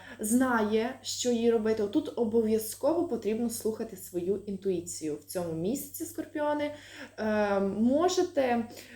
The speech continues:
тут, ем, не знаю, ем, дорогу якусь собі іншу вибрати, зустріти когось по дорозі, так? Нам потрібно тут саме підключати свою інтуїцію, можете прокачувати її, роб-, прокачувати її,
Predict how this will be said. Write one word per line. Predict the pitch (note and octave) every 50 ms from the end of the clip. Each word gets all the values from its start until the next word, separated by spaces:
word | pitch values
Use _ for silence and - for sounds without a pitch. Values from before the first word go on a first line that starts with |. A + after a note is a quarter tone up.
| - - - -
тут, | A3+ A3+ G#3+ - - -
ем, | G#3+ G#3 G3+ G3+ G3+ G3 G3 G3 G3 G3 F#3+ G3 G3
не | A3 A#3+ A#3+
знаю, | A#3+ G#3+ A3+ G3+ F3+ F3 F3 F3+ F3 F3 E3+ - -
ем, | - G3 F#3 F3+ F#3 F3+ F3+ F3+ - - - - G#3+
дорогу | G#3+ C4 D4 D#4 D4+ C#4 B3+ B3 A#3 A3+ A3 A3+ A3 A3 A#3 - -
якусь | - G#3+ G#3+ - A3 G#3+ - -
собі | G#3+ G3 G3 G#3 - -
іншу | G#3+ A3 G#3+ G#3 G3+ - - - G#3+
вибрати, | G3 F3+ F#3 G3 G#3 G#3 G3+ F#3+ F#3+ G3 F#3+ F#3+ - G3 F#3
зустріти | F#3+ G3+ G#3 - - - F#3+ G3 G3 G3 G3 F#3 F3+
когось | - F#3 F3+ F#3 F3+ F3+ -
по | - F#3+ F3+
дорозі, | F#3 F3+ F3+ F3 F3 E3+ E3+ E3+ E3+
так? | - - G#3+ C4+ D4+ C#4+ -
Нам | G#3+ F#3+ F#3 F3+
потрібно | F#3+ - G#3 G#3 G3+ G3 F#3
тут | F#3 - F#3+ F#3+ -
саме | - - G3+ A#3 B3+ B3+ A3+ A3+ - - - - - -
підключати | G#3 - - G#3 G#3 G#3 - - A3 G#3+ G#3 G3 G3 G3
свою | F3+ - - F#3+ F#3
інтуїцію, | F#3 F#3+ G3 F#3+ F#3+ - F#3 F#3
можете | G3+ G#3 G3 - - -
прокачувати | - A#3 A#3 A#3 - G3 F#3 F#3 F3+ - F3+ E3+ E3 - -
її, | E3+ E3+ E3+ F3
роб-, | F3+ F3+ - - - F#3 -
прокачувати | - G#3 - G3+ G3 G3 - F#3 F3+ F3+ - F3
її, | E3+ E3+ E3+ E3 E3+ F3 F3